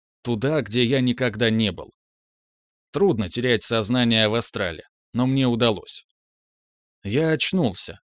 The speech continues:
и от увиденного захотел побыстрее вернуться на поверхность планеты. Наверное, это и есть недоступный четвёртый астральный план.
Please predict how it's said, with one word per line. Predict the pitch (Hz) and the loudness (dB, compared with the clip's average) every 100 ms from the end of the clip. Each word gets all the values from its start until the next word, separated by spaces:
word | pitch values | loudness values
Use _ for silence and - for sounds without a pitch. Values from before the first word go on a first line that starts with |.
| _ | _
и | 107 | 0
от | 131 131 | 0 2
увиденного | 147 143 190 117 90 85 | 0 0 -2 -2 -2 -6
захотел | 85 98 123 120 160 | -8 -4 -2 0 0
побыстрее | 139 143 139 - 135 143 | 0 -2 -2 -2 -2 0
вернуться | 127 131 123 127 - | 0 0 0 0 -2
на | 139 123 | -2 0
поверхность | 123 110 107 110 104 - | 0 0 -2 -4 -6 -4
планеты. | 120 117 98 - - _ _ _ _ _ _ _ _ _ | 0 2 0 -6 -20 _ _ _ _ _ _ _ _ _
Наверное, | 85 87 90 139 143 139 139 135 | -16 -10 -6 -4 0 2 2 2
это | 139 | 2
и | 135 131 | 4 2
есть | 135 185 - | 0 -2 0
недоступный | 127 120 127 - 143 127 117 | 0 2 0 0 -2 0 0
четвёртый | - 117 127 127 117 117 | 0 -4 0 0 0 -2
астральный | 113 - 123 107 113 | -2 -2 0 2 0
план. | 135 110 | 0 -4